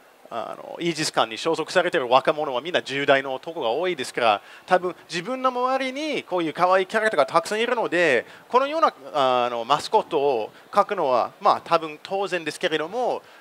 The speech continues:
外国の目線から見るとやっぱりちょっとインパクトがありますね。で、これまでもあります。自衛官のね、募集、自衛隊の募集のポスターなんですけれども、あの、昨日、あの、ゴジラのも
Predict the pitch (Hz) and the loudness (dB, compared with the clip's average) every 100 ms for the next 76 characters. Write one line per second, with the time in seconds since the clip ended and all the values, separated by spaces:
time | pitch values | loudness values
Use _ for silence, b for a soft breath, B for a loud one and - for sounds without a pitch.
0 | - 190 233 277 302 339 339 339 302 220 | -2 0 0 -4 -8 -6 -4 -2 0 2
1 | 135 123 120 135 117 123 - 117 110 147 | 0 0 -8 -4 0 2 2 0 0 -2
2 | - 104 - B B 156 143 143 135 127 | 0 -2 -4 B B -8 -4 0 0 0
3 | 110 98 98 92 - 120 117 - - _ | -4 -4 -8 -12 -8 -6 -8 -14 -20 _
4 | B B B B - 220 254 294 240 165 | B B B B 4 6 4 4 4 4
5 | 127 113 101 - - - - - 143 185 | 2 -4 -6 -10 -12 -16 -20 -14 -4 -2
6 | 180 190 170 165 180 220 160 147 - 151 | 2 2 2 2 0 -2 -2 -2 -2 -4
7 | 135 143 - 143 165 165 185 196 247 - | -6 -8 -10 -4 -4 0 0 0 -6 -10
8 | B B - 147 185 151 - 196 - 143 | B B -6 -6 -4 -6 -2 -2 0 0
9 | 120 110 - 120 110 107 113 104 95 B | -2 -6 -4 -4 -4 -6 -6 -6 -8 B
10 | B B 165 160 147 - - 254 269 254 | B B 0 2 -4 -12 -8 -2 0 0
11 | 185 165 143 151 311 269 165 127 117 101 | -2 -4 -4 -8 -4 0 2 0 -2 -8